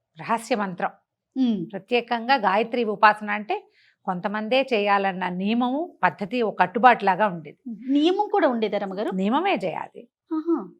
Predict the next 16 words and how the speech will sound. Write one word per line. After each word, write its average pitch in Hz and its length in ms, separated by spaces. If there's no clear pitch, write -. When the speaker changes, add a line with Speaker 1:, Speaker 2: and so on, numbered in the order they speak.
Speaker 1:
నియమమే. 180 380
Speaker 2:
ఆ. - 580
Speaker 1:
ఎందుకంటే 226 680
గాయత్రి 226 800
ఉపాస్య 233 460
దేవత, 190 300
ప్రత్యేకంగా 247 640
ఆమెను 190 340
ఉపాసించవలసిన 220 960
దేవత. 160 460
ఇరవై 190 220
నాలుగు 196 280
అక్షరాల 190 440
మంత్రము 175 520
చాలా 156 280
పవర్ఫుల్, 196 560